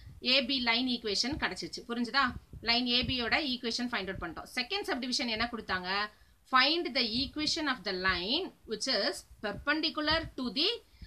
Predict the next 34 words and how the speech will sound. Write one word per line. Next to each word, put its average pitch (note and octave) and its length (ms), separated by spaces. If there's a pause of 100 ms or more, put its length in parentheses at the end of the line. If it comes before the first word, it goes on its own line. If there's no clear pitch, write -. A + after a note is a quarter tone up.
(120)
அஹ், C4 200
நம்ம B3 360
ஏ C4+ 180
B C4+ 140
line A#3 280
அப்படின்னு A3 340
சொல்லியிருந்தாங்க. G3 420
சரியா? A#3 320
ஏ G#3+ 240
பி B3 120
line A#3+ 240
find A#3+ 180
அவுட் A#3+ 140
பண்ணோம் A3+ 140
இல்லையா? A#3+ 300
அதுக்கு A#3+ 360
perpendicular C4 600
line G#3+ 240
equation G3+ 500
கொண்டா. F3+ 540 (420)
அப்போ B3 300
கோஎஃபிஷியன்ட்ஸை D4+ 720
வந்து B3 260
cross C#4+ 360
பண்ணணும்னு C4+ 340
சொல்லியிருந்தேன்னா, A#3+ 380
ஒய்யோட C#4 480
கோஎஃபிஷியன்ட்டை A3 600
எக்ஸுக்கும், B3 560 (360)
எக்ஸோட D#4+ 520
கோஎஃபிஷியன்ட்டை A3 600
ஒய்க்கும், G#3+ 340
இங்க A#3+ 180
ரெண்டுமே B3+ 400